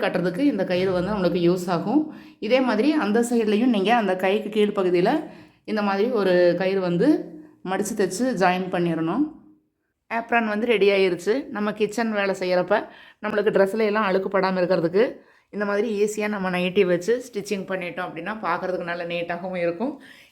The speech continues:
இது கடைகள்ல வாங்குனீங்கன்னா, டூ ஹண்ட்ரட் இந்த மாதிரி ரேட்டுக்கு மேலேயே இருக்கும்.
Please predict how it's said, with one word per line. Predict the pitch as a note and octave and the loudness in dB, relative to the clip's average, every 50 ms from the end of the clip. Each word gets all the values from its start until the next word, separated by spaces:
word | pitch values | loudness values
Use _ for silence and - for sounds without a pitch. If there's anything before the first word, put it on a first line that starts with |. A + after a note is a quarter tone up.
| - | -4
இது | A3 A#3 B3 A#3+ | -2 0 0 2
கடைகள்ல | A3 G#3+ A3+ A3+ A#3+ A3+ A3+ G#3+ G#3 | 2 2 2 0 0 0 -2 0 0
வாங்குனீங்கன்னா, | F#3+ F#3 F3+ F#3 F#3 F#3 F#3 G#3+ B3+ C4+ B3+ A3+ G3 F3+ - | -2 -2 -2 -2 -4 -4 -4 -4 -4 -2 -2 -4 -4 -4 -4
டூ | - G3 F3+ F#3+ | -4 -4 -4 -2
ஹண்ட்ரட் | F#3+ F3+ E3+ F#3 F#3+ F#3+ F3+ | -4 -2 -2 -2 -2 -2 -4
இந்த | F3+ E3+ | -4 -2
மாதிரி | F3 F3+ F3 F3+ E3+ F3 | -2 -2 -2 0 0 2
ரேட்டுக்கு | E3+ E3+ E3+ - F3 F3 E3 | 2 0 0 -4 -6 -6 -6
மேலேயே | E3 E3 E3+ E3+ F3 F3+ E3+ | -4 -4 -4 -2 -2 -2 -2
இருக்கும். | E3 E3 E3 F#3 G#3 C#4 | -4 -4 -4 -4 -4 -4